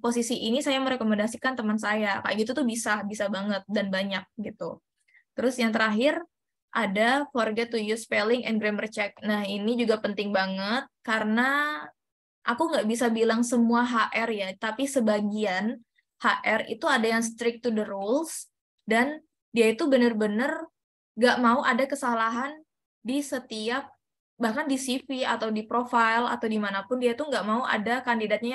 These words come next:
yang salah typo atau grammarnya salah, kayak gitu tuh nggak mau. Jadi kayak sekalinya nemu yang typo sedikit itu langsung skip itu ada gitu. Karena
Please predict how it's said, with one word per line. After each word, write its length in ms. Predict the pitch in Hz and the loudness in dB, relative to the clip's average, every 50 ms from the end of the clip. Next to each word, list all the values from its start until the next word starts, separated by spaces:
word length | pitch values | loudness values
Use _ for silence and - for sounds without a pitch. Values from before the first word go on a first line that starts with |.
| 254 254 | -6 -8
yang 40 | 254 | -8
salah 400 | 254 - 220 214 208 202 208 214 220 - _ _ _ _ _ _ _ _ | -6 -4 -4 -2 0 -2 -2 -4 -6 -14 _ _ _ _ _ _ _ _
typo 880 | - 233 220 214 214 214 - - 208 208 208 208 208 208 208 208 214 208 - | 2 2 2 2 2 -2 -4 -4 -2 0 0 0 0 -2 -2 -2 -2 -2 -2
atau 400 | - 220 214 - - 202 208 208 | -2 -4 -4 -2 -2 0 0 0
grammarnya 480 | 202 208 208 202 202 208 214 196 196 220 | 0 -2 -2 -2 -2 -4 -4 -4 -6 -6
salah, 720 | 214 - 240 226 220 208 202 196 196 196 196 196 196 208 - - | -2 0 0 2 2 2 0 0 0 0 0 0 0 0 -2 -4
kayak 160 | - 202 214 | -4 -4 0
gitu 80 | 226 240 | 0 0
tuh 160 | 233 285 269 | 0 0 -2
nggak 160 | 226 - 185 | -2 -2 2
mau. 240 | 208 226 233 233 226 214 | 2 2 4 2 2 0
Jadi 160 | 214 208 196 247 | -2 -2 -2 -2
kayak 320 | 247 240 226 202 - - | 0 0 0 0 -2 -6
sekalinya 480 | - - - 240 233 233 233 233 233 233 226 | -12 -8 -2 0 0 2 2 2 0 0 0
nemu 260 | 233 226 220 226 226 226 226 | 0 -2 -2 -4 -4 -4 -4
yang 200 | 220 226 220 226 220 226 240 - | -4 -4 -4 -4 -4 -6 -6 -4
typo 400 | - 247 247 247 247 254 247 247 | 0 0 2 2 2 0 0 0
sedikit 320 | 262 233 254 240 - 302 302 262 | 0 -2 -2 -4 -4 -6 -6 -2
itu 80 | 269 285 277 | -2 0 0
langsung 240 | 262 247 262 247 240 | 0 -2 -2 -6 -6
skip 160 | - - 262 | -6 -6 -8
itu 160 | 240 269 - | -6 -4 -2
ada 400 | 302 262 233 214 196 202 196 196 | 0 0 0 2 0 0 -2 -2
gitu. 480 | 185 185 185 185 - 165 135 - - - - _ _ _ _ _ _ _ _ _ _ - | -4 -8 -12 -12 -12 -12 -10 -10 -10 -12 -14 _ _ _ _ _ _ _ _ _ _ -4
Karena 480 | - 226 220 214 226 254 285 294 302 | -2 0 0 0 0 0 0 -2 -4